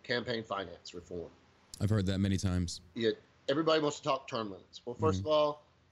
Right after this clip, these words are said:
Speaker 1: every politician in, in D C has sworn that they're for <laughs> term limits.
Speaker 2: Okay, yeah, yeah.
Speaker 1: But if they actually enacted them,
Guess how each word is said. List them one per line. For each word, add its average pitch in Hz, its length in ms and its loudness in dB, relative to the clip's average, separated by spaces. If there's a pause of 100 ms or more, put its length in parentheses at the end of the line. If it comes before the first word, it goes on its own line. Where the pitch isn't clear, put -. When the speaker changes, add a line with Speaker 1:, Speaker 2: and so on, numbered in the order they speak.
(360)
Speaker 1:
every 190 300 -2
politician 156 680 -4
in, 139 140 -4
in 135 260 -2
D 135 200 -4
C 151 360 0 (280)
has 139 180 2
sworn 156 320 -2
that 147 140 -4
they're 127 100 0
for 139 340 0 (360)
<laughs> - 360 -16
term 160 280 2
limits. 98 380 -8 (760)
Speaker 2:
Okay, 98 460 4
yeah, 87 260 2
yeah. 92 220 0 (680)
Speaker 1:
But 151 140 4
if 156 140 2
they 143 100 2
actually 165 360 0
enacted 135 520 -6
them, 190 300 -4